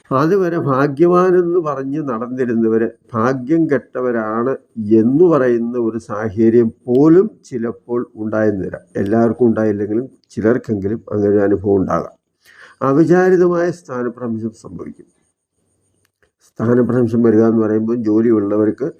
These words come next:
ചിലപ്പോൾ പണിഷ്മെന്റ്, ട്രാൻസ്ഫർ, അതുപോലെ ബിസിനസ്സുകാർക്ക് പെട്ടെന്ന് അതിൽ എന്തെങ്കിലുമൊക്കെ ഒരു ത-, തകർച്ച ഉണ്ടാകുക, അതുപോലെ പല കാര്യങ്ങളിലും. അതാണ് സ്ഥാനഭ്രംശം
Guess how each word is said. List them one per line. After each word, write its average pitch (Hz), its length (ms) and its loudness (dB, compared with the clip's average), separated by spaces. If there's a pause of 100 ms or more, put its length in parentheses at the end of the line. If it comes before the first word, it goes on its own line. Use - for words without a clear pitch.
(480)
ചിലപ്പോൾ 113 400 2
പണിഷ്മെന്റ്, 113 580 0
ട്രാൻസ്ഫർ, 104 500 -2
അതുപോലെ 113 380 2
ബിസിനസ്സുകാർക്ക് 104 800 -2
പെട്ടെന്ന് 123 520 0 (420)
അതിൽ 110 200 2 (240)
എന്തെങ്കിലുമൊക്കെ 107 640 0
ഒരു 107 200 2 (180)
ത-, 117 480 -6
തകർച്ച 113 420 -2
ഉണ്ടാകുക, 110 460 2 (500)
അതുപോലെ 165 260 6 (120)
പല 190 120 4 (120)
കാര്യങ്ങളിലും. 113 540 -4 (140)
അതാണ് 135 340 -4 (120)
സ്ഥാനഭ്രംശം 160 880 0